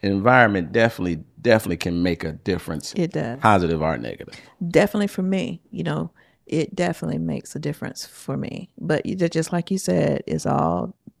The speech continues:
Speaker 2: here.
Speaker 1: Yeah.
Speaker 2: How do you, how do you take it in here, you know?
Speaker 1: Mm.
Speaker 2: Sometimes you can be, you can be on the most beautiful place in the, on the planet,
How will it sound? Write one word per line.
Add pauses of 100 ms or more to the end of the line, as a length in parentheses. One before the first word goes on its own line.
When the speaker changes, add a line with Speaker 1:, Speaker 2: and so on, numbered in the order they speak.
(180)
Speaker 2:
here. (400)
Speaker 1:
Yeah.
Speaker 2:
How
do
you,
how
do
you
take
it
in
here, (100)
you
know? (180)
Speaker 1:
Mm.
Speaker 2:
Sometimes
you
can
be,
you
can
be
on
the (120)
most
beautiful
place
in
the, (220)
on
the
planet,